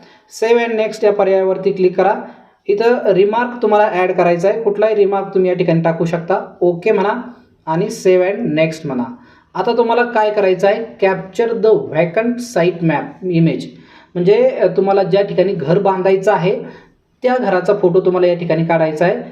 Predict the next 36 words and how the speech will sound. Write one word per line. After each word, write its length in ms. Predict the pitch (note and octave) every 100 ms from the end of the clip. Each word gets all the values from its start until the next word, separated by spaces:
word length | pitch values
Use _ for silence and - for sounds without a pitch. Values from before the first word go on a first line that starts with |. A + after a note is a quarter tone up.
| -
त्याच्यावर 260 | F#3 A3 A3+
क्लिक 320 | A3+ A3+ A3+
करा. 160 | G#3+ A#3 B3+ - - _
पुन्हा 180 | G#3+ A#3+ A#3+
तुम्ही 180 | A3+ G#3
ज्या 140 | G#3
ठिकाणी 300 | G#3 F#3+ G3+
घर 200 | F3 E3
बांधणार 480 | F3 E3+ F3 F#3 G3+
आहात 260 | - G3+ F3+ - - _ _ _ _ _ -
त्याचा 320 | A3+ - C4+
फोटो 320 | A#3+ G#3 G#3+
तुम्हाला 220 | G3+ G3
काढायचा 380 | F#3+ F#3 F3+ F3
आहे, 100 | A3
ही 60 | G3
गोष्ट 260 | F#3 E3
ध्यानात 240 | F3 D#3+ D#3
ठेवा. 300 | E3+ E3 A3 - - - - _
त्यामुळे 260 | G#3 G#3+ A#3+
आता 160 | A#3+
मी 120 | B3 B3+
इथं 400 | B3 B3+ C4 -
एक 220 | G#3+ G#3+
तुम्हाला 220 | G#3+ A3
सॅम्पल 420 | G#3+ G3+ F#3 A#3+
म्हणून 240 | A#3 F#3+ G#3+
करून 240 | G#3+ G#3
दाखवतोय, 340 | G3+ F#3+ G3 A3
त्यामुळे 400 | G#3+ G3+ G#3+ G3+
हा 320 | E3+ G3+ B3+ - -
फोटो 240 | F3 F#3+
मी 100 | G#3
माझाच 400 | G3 F#3 F3+ G3+
काढतो 280 | G3 E3+ E3
इथं. 300 | E3 F3+ A#3+